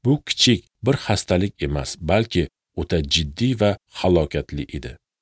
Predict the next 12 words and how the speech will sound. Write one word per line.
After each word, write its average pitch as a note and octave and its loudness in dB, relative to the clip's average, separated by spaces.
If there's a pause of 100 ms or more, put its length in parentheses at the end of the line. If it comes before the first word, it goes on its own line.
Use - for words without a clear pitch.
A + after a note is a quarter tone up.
(120)
Insonning A2 2 (140)
bu G2+ 2 (160)
isyoni F2+ 0 (340)
uning G#2+ 2
donoligini F#2 4
emas, E2+ -2 (220)
nodonligini F2 2
aks - -4
ettiradi. - -10 (240)
Inson F#2+ 0
endi D#2 -2 (180)
ataylab F#2 0